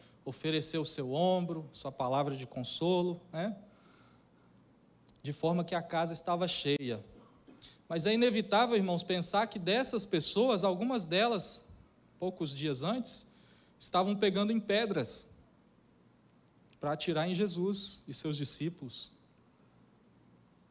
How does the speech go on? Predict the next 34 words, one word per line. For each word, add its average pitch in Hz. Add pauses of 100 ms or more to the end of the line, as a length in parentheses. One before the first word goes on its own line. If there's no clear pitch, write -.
(1300)
E 175
Jesus 170
espera. 180 (1200)
Jesus 131
espera 165
dois 175
dias. 156 (1040)
Ele 113
poderia 175
ter 208
ido 196
no 202
primeiro 180
dia, 208
não 196
tinha 185
ninguém, 175
já 180
ressuscitava, 175
tava 170
resolvido. 151
"Ó, 170
tô 180
voltando 185
da 190
além 170
do 165
Jordão 156
antes 190
que -
chegue 156
gente 147
aí, 165
porque 175